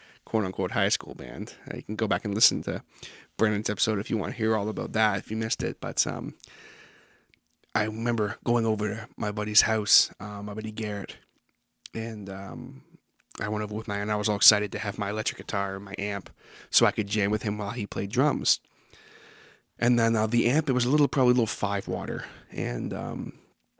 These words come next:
I'm playing along with them, and you can't hear shit <laughs> 'cause he's playing a drum set, and I'm playing a little five watt amp,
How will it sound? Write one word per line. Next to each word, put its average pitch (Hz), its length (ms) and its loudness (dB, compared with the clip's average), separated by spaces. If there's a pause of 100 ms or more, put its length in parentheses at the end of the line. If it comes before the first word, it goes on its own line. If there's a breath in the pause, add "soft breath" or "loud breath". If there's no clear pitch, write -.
(360)
I'm 110 120 -6
playing 107 340 0
along 107 360 -2
with 107 220 -6
them, 104 240 -8
and 104 340 -6
you - 80 -8
can't 135 300 2
hear 147 120 6
shit 82 320 -2 (300)
<laughs> - 420 -8
'cause - 360 -4 (400 loud breath)
he's - 160 0
playing 110 240 10
a 110 40 4
drum 127 200 6
set, - 120 4
and 101 80 2
I'm 120 80 2
playing 113 220 4
a 113 40 4
little 113 140 4
five 110 380 2
watt 101 180 0
amp, 117 320 -4